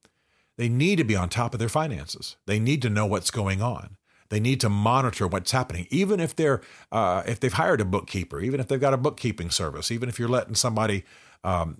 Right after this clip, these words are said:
you know, monitor that or take care of that for you 'cause you're not that good at it. You've got to get reports. You've got to check the reports against your accounts, et cetera. And this has been one of the big failings in my life because I'm busy,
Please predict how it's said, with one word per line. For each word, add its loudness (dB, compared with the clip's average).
you -6
know, -2
monitor 0
that 4
or -4
take 0
care 2
of 4
that 0
for -2
you 2
'cause -2
you're 0
not -2
that -2
good 0
at -2
it. -4
You've -4
got 0
to -4
get -2
reports. -4
You've -6
got 0
to -2
check -2
the -2
reports -2
against -4
your -2
accounts, -4
et -10
cetera. -4
And 0
this 4
has 2
been 0
one 2
of 2
the 2
big 0
failings 0
in 0
my 2
life 0
because -2
I'm -4
busy, 2